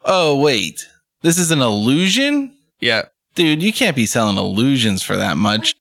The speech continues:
Speaker 2: I can if I want. It's not an illusion. It's a transmutation that wears off.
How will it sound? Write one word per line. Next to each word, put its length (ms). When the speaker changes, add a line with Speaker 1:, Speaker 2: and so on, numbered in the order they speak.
Speaker 2:
I 60
can 220
if 80
I 80
want. 420
It's 180
not 180
an 140
illusion. 920
It's 280
a 220
transmutation 760
that 160
wears 260
off. 360